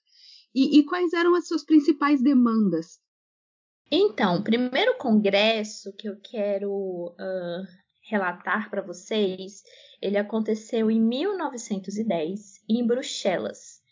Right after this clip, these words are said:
Speaker 2: E o nome em português dele é Congresso Internacional de Bibliotecários e Arquivistas.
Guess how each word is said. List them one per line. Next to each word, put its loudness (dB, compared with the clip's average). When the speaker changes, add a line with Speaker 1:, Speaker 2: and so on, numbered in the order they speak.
Speaker 2:
E -2
o 4
nome 4
em -6
português 0
dele 2
é 0
Congresso -2
Internacional -6
de -6
Bibliotecários -4
e 2
Arquivistas. -10